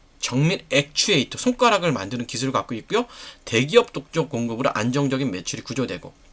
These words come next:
글로벌 정부 알앤디 가-, 과제 다수 참여로 기술력을 인정받았어요, 여러분들. 글로벌 시장 진출을 통한 성장 동력까지 확보됐어요. 그렇다면 여러분 현재 주가 사만 원이에요. 사만 원. 충분히 여러분들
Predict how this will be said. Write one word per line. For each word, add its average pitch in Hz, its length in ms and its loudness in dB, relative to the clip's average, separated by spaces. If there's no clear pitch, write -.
글로벌 135 480 6
정부 113 280 0
알앤디 120 400 2
가-, 107 180 0
과제 143 340 0
다수 - 280 -8
참여로 131 340 -2
기술력을 139 480 0
인정받았어요, 147 600 0
여러분들. - 320 -16
글로벌 143 320 4
시장 156 320 0
진출을 120 440 -4
통한 151 280 -2
성장 214 380 -2
동력까지 113 540 -2
확보됐어요. 131 420 -8
그렇다면 92 440 -4
여러분 120 180 0
현재 208 320 0
주가 - 180 -4
사만 117 440 -2
원이에요. 123 220 -14
사만 - 380 -10
원. - 80 -20
충분히 202 480 -2
여러분들 117 480 -2